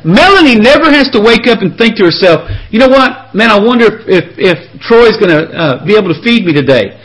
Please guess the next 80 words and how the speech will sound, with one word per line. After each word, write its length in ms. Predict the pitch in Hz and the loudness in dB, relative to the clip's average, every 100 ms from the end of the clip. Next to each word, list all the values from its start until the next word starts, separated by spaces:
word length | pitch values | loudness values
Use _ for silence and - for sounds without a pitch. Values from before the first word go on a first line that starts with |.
| - - | -14 -2
I 120 | 196 | 2
wonder 200 | 262 240 | 2 2
if 60 | |
he's 140 | 240 226 | 0 0
gonna 160 | 220 | 0
have 120 | 208 170 | 0 -2
a 80 | |
place 220 | - 214 - | 0 -2 -2
for 120 | 208 | -4
me 100 | 190 | -2
to 80 | 165 | 0
live 180 | 202 214 | 0 0
today." 400 | 160 123 - - | 0 -2 -4 -16
She 240 | - 294 349 | -4 0 2
don't, 300 | 311 - - | 2 -2 -2
she 160 | 302 | 0
don't 180 | 339 262 | 0 0
concern 320 | 226 - 311 | -2 0 2
herself 340 | 311 - 190 180 | 0 0 -2 0
with 100 | 156 | 0
that. 260 | 139 - - - - | 0 -2 -12 -6 -2
If 120 | 196 | 0
she's 200 | 294 277 | 0 2
got 160 | 269 | 2
a 100 | 233 | 2
need, 240 | 220 294 254 | 2 0 0
you 100 | 240 | 2
know 80 | 240 | 2
what 120 | - | 2
she 120 | 247 | 0
does? 300 | 220 269 277 - | 2 0 0 -2
She 100 | 214 | -2
just 140 | 190 | 0
says, 200 | 214 160 - - | 0 -2 -6 -4
"Honey, 240 | 247 262 | 0 4
here's 180 | 240 247 | 2 2
what 140 | 240 190 | 0 0
we 100 | 196 | 2
need. 260 | 202 143 | 2 2
We 120 | 151 | 0
need 180 | 180 226 | 0 0
this 160 | 220 214 | -2 -2
for 120 | 202 | 0
the 100 | 170 | 0
house, 240 | 170 143 | 0 -2
or 60 | 160 | -2
we 80 | 175 | -2
need, 100 | 185 | -2
I 80 | 190 | -2
need 140 | 220 | -2
to 60 | 196 | -2
get 140 | 208 | -2
this 140 | 214 | -2
from 140 | 202 175 | -2 -2
the 60 | |
grocery 320 | 151 185 - 160 | 0 0 -2 -4
store," 180 | 160 | -2
or 60 | 135 | 0
whatever 280 | 175 175 214 | 0 0 0
else. 160 | 175 - - - - - | 0 -4 -20 -20 -10 0
And 100 | 208 | 2
you 60 | |
know 100 | 254 | 4
what? 180 | 277 269 | 4 2
I 260 | - - 226 | -4 -4 -2
don't 140 | 240 | 0
sit 200 | - 240 | 0 0
there 120 | 240 | 0
and 80 | 170 | -2
say, 120 | 190 | 0
"Well, 200 | 170 156 | 2 2
you 60 | 190 | 0
know 80 | 214 | 0
what, 180 | 220 208 | 0 2
honey, 200 | 226 185 | 2 2
that's 220 | 226 220 | -2 -4
just 140 | 175 | -4
not 140 | 170 147 | -2 -2
gonna 180 | 147 | -2
happen." 420 | 240 269 151 - | 0 -2 -4 -8